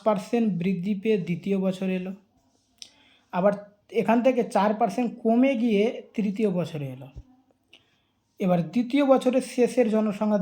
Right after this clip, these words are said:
দেওয়া আছে, মানে এখানের জনসংখ্যাটা, এখানকারটা দেওয়া আছে তিরিশ হাজার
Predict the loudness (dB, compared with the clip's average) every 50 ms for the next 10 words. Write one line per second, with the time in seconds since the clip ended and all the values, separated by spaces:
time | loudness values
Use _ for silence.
0 | 0 0 0 0 0 -2 -4 -4 -4 -4 -4 -6 -8 -8 -8 -8 -8 -6 -6 -4
1 | -4 -2 -2 -2 -2 -2 -2 0 0 0 0 -2 -4 -6 -8 -8 -6 -4 -4 -4
2 | -2 -4 -4 -4 -6 -6 -4 -4 -4 -4 -6 -6 -6 -6 -8 -8 -6 -6 -6 -6
3 | -6 -4 -6 -6 -8 -8 -10 -10 -10 -10 -14 -20 _ _ _ _ _ _ _ _
4 | _ _ -8 -6 -4 -2 0 -2 -2 -2 -4 -4 -2 -2 -4